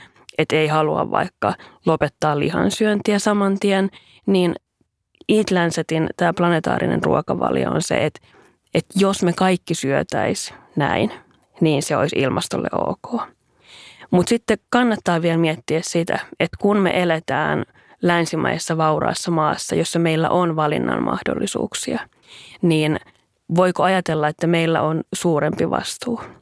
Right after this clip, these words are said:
Voiko ajatella, että jos me kerran pystytään, niin me voidaan myös syödä vähän paremmin kuin mikä on vaan se planetaarinen keskiarvo?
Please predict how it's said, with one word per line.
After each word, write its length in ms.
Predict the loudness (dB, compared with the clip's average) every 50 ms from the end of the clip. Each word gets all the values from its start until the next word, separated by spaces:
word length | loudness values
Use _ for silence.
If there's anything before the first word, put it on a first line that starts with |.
| _ 0 2
Voiko 220 | 2 2 2 2
ajatella, 540 | 2 2 2 0 0 -2 -2 0 0 -2 -2
että 260 | -2 -4 -2 -2 -2
jos 280 | 2 2 2 2 2 -2
me 80 | -4
kerran 340 | 0 0 0 0 0 0 0
pystytään, 680 | 0 0 -2 -2 0 -2 -2 0 0 0 0 2 0 -2 _ -8 -20 -20 -20 -12 -2 2
niin 180 | 2 4 4
me 120 | 2 2 2
voidaan 480 | 2 2 2 2 0 0 0 -2 -4 -6 _ _ _ _ _ -2
myös 320 | 0 2 2 2 0 -2
syödä 340 | -2 0 0 2 2 2 0 0 2 0
vähän 320 | 2 2 2 0 0 0
paremmin 600 | 0 0 0 2 0 -2 -2 -2 -2 0 -2 -2 -4 -4 -2
kuin 120 | 0 2
mikä 240 | 2 2 2 0 0
on 180 | 2 0 0 0
vaan 300 | 0 0 2 0 0 -2
se 200 | 0 -2 -2 -2 -4 -10 -20 -20 -16 _ -2
planetaarinen 800 | 0 2 2 2 0 2 2 2 2 0 0 0 0 0 0 -2 -2 -2
keskiarvo? 840 | -2 0 0 0 -2 -4 -4 -2 0 0 0 0 0 0 0 -2